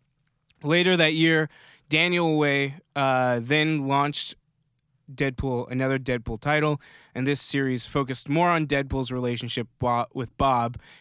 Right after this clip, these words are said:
agent of Hydra, instead of bringing in a bunch of other characters, such as, like, s-, doing team-ups with Spider-Man.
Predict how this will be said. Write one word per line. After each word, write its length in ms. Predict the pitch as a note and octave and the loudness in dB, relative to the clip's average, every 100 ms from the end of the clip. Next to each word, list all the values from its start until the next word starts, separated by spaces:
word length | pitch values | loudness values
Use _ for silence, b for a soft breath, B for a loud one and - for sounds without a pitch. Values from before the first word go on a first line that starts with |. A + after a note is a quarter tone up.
| B | B
agent 280 | D3 C#3 D#3 | -2 0 -2
of 140 | C#3+ | -2
Hydra, 400 | B2+ B2 A#2 A#2 | -2 -2 -2 -2
instead 400 | A2+ B2+ - B2+ | -2 -4 -2 -2
of 140 | A#2+ | -2
bringing 240 | A2+ A#2+ A#2+ | -4 -2 -2
in 100 | A#2 | -2
a 40 | |
bunch 260 | A2+ A2+ A#2 | -2 -2 -2
of 80 | A#2 | -4
other 180 | A2+ A2+ | -4 -6
characters, 640 | - C#3 A#2+ - A#2 - B B B B | -4 -4 -4 -8 -8 -8 B B B B
such 260 | C3 A#2 | -4 -2
as, 100 | B2 | -2
like, 140 | A#2 A2 | -2 -4
s-, 120 | - - | -8 -8
doing 240 | C3+ B2+ A#2+ | -4 -2 -2
team-ups 420 | - C3 A#2+ - | -2 0 -2 -4
with 80 | - | -8
Spider-Man. 680 | - A#2+ A#2 A2+ A2 A2 | -6 -4 -2 -4 -4 -8